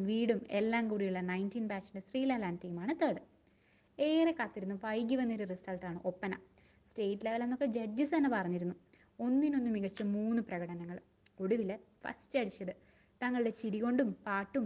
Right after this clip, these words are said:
ഡാൻസും എല്ലാം കൊണ്ട് സ്റ്റേജ് കീഴടക്കിയ എയ്റ്റീൻ ബാച്ചിൻ്റെ ഹുദ ചേച്ചി and ടീമാണ്.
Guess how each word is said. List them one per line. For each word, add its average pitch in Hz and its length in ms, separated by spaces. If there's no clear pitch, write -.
ഡാൻസും 202 420
എല്ലാം 254 440
കൊണ്ട് 180 200
സ്റ്റേജ് 220 360
കീഴടക്കിയ 185 400
എയ്റ്റീൻ 214 300
ബാച്ചിൻ്റെ 180 300
ഹുദ 226 140
ചേച്ചി 240 260
and 180 140
ടീമാണ്. 175 340